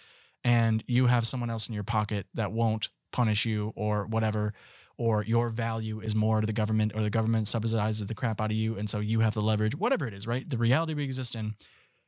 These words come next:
If you don't bring them into the discussion, if you don't at least show them your values and let them tell you your values, and you don't find a compromise,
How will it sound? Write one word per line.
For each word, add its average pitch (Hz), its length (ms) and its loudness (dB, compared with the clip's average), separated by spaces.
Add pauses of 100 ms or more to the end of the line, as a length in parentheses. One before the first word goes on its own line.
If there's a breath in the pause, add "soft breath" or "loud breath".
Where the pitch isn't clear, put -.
(300 soft breath)
If 127 120 2
you 196 180 4
don't 208 280 -4
bring 147 220 2
them 170 140 -2
into 160 160 -2
the 139 100 -4
discussion, 123 680 0
if 117 140 0
you 143 100 2
don't 190 240 -2 (300)
at 131 160 -2
least 135 220 0
show 139 200 0
them 123 140 -2
your 123 220 0
values 147 440 -4
and 120 120 -6
let 113 160 -4
them 131 180 0
tell 127 180 0
you 117 140 -2
your 120 240 2
values, 139 380 -2
and 127 100 -4
you 120 60 2
don't 123 160 -2
find 123 300 -2
a - 20 -2
compromise, 143 500 -2